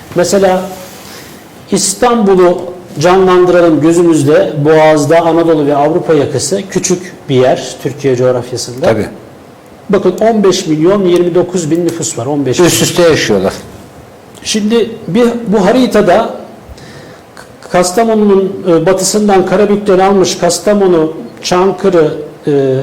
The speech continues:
Speaker 1: efendim diye, e, Orta Karadeniz, Doğu Karadeniz, Güneydoğu Anadolu'yu almış.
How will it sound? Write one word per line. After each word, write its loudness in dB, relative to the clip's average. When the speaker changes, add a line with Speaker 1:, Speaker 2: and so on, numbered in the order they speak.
Speaker 1:
efendim 0
diye, 2
e, 0
Orta 0
Karadeniz, 2
Doğu 2
Karadeniz, 2
Güneydoğu 2
Anadolu'yu 4
almış. 0